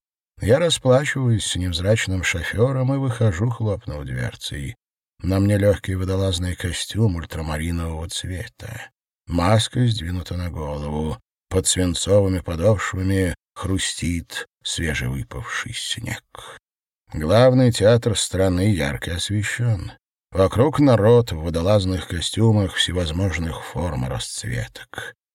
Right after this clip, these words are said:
Я поднимаюсь по ступеням, встаю слева между второй и третьей колоннами, смотрю на водонепроницаемые часы.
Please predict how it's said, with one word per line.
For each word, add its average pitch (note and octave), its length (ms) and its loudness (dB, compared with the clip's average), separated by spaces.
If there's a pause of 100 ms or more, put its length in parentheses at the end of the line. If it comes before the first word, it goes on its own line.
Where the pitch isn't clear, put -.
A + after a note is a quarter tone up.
(180)
Я F2+ 200 0
поднимаюсь F#2 540 0
по F2 140 -6
ступеням, A2 840 4 (260)
встаю G#2+ 460 2
слева G#2 640 4
между G2 340 0
второй G2 420 0
и - 20 -4
третьей F#2 400 -2
колоннами, A2+ 880 6 (320)
смотрю D3 480 0
на C3 160 6
водонепроницаемые G#2 1300 4
часы. A#2+ 720 2